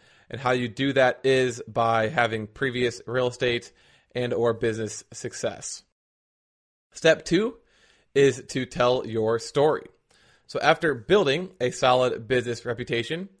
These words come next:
the next step is to locate the high net individuals that are in your current network, the people that you already know, and then tell them your story. You're not gonna have a reputation unless it's known. So you can have done all the deals in the world,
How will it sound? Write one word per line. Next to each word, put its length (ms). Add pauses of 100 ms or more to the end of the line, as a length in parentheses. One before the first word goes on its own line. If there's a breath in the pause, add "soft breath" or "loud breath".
(420 soft breath)
the 140
next 240
step 240
is 200
to 300
locate 680
the 120
high 300
net 420 (120)
individuals 540
that 220
are 140
in 280
your 240
current 380
network, 420
the 100
people 260
that 140
you 140
already 340
know, 300 (680 soft breath)
and 120
then 200 (220)
tell 220
them 180
your 100
story. 420 (140)
You're 80
not 160
gonna 160
have 180
a 40
reputation 640
unless 300
it's 260
known. 480
So 100
you 60
can 80
have 100
done 100
all 140
the 100
deals 180
in 60
the 80
world, 360